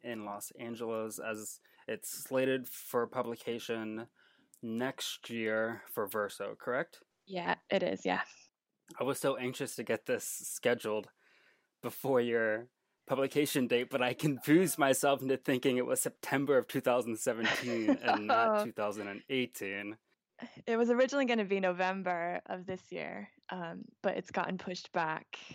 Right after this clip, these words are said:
Speaker 2: because they're slow, and then I was slow, so <laughs>
Speaker 1: <laughs> Yeah,
Speaker 2: yeah.
Speaker 1: oh, I'm really
Speaker 2: We're
Speaker 1: happy
Speaker 2: not
Speaker 1: that I
Speaker 2: that
Speaker 1: didn't
Speaker 2: far off.
Speaker 1: start, like,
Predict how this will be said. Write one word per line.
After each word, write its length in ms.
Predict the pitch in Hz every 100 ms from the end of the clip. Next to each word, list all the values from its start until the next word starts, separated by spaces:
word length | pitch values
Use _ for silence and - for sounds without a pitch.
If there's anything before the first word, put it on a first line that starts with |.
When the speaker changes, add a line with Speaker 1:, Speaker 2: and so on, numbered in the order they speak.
| - - 240
Speaker 2:
because 540 | - - 165 165 170 175 - - _ _ - - - _ _ _
they're 200 | 196 180
slow, 500 | - 175 170 165 180 -
and 140 | 185
then 100 | 175
I 160 | 175 170
was 140 | 175
slow, 480 | 180 170 165 165 190
so 340 | - 180 170 320
<laughs> 60 | - - - - - -
Speaker 1:
<laughs> 20 |
Yeah, 160 | - 220
Speaker 2:
yeah. 260 | 147 151 151
Speaker 1:
oh, 100 | 143
I'm 160 | 143
really 220 | 165 180 165
Speaker 2:
We're 0 |
Speaker 1:
happy 220 | 156 147
Speaker 2:
not 60 | 147
Speaker 1:
that 60 |
I 40 | 143
Speaker 2:
that 100 | 139
Speaker 1:
didn't 180 | 131
Speaker 2:
far 100 | 175
off. 80 | 175
Speaker 1:
start, 180 | 165 120
like, 240 | 117 110